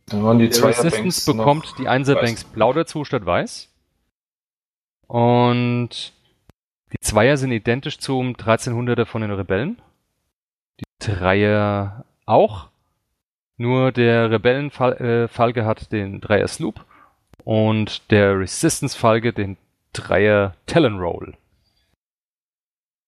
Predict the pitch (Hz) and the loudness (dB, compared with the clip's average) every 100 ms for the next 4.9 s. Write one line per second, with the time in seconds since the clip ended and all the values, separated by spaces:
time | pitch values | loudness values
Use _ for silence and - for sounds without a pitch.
0 | _ _ 120 117 127 - - 117 117 123 | _ _ 2 4 4 2 2 4 4 4
1 | - - - 110 107 104 - 95 98 - | 0 -12 -6 0 2 2 2 0 0 0
2 | 95 - 76 - - - - - - - | -2 -2 -4 -6 -20 -20 -20 0 0 2
3 | - - 104 104 - - 120 123 123 127 | -2 0 0 0 0 2 2 0 -4 -6
4 | 110 117 98 110 - 95 92 92 120 | -2 -2 0 -4 -4 -12 -8 -4 -2